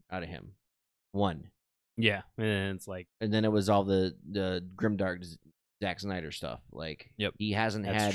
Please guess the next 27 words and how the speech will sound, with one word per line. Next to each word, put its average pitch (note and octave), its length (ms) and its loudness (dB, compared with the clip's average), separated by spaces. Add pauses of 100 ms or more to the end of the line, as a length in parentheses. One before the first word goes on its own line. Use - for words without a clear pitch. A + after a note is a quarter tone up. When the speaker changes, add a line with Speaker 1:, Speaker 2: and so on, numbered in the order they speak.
Speaker 3:
true. - 20 -6
Speaker 1:
there G2 180 0
hasn't A2 320 0
been G2+ 120 2
a F#2+ 40 0
Man F#2+ 240 0
of F2 80 -4
Steel F2+ 260 -2
two. - 360 -4 (1040)
Speaker 3:
God, B2 100 0
and A#2+ 100 2
that E3 140 4
Speaker 1:
Eh, - 60 -10
Speaker 3:
first D3+ 240 6
one A2 100 2
was F#2 140 -2
really B2 420 0
good, B2 160 0
Speaker 1:
I A3 100 8
liked B3 180 8
Speaker 3:
too. C#3+ 120 8
Speaker 1:
that A2 180 10
one F#2+ 260 4
a G#2+ 120 2
lot. C#3 380 6 (300)
Speaker 3:
Yeah. B2+ 360 4 (100)
Speaker 1:
Um, A2+ 420 4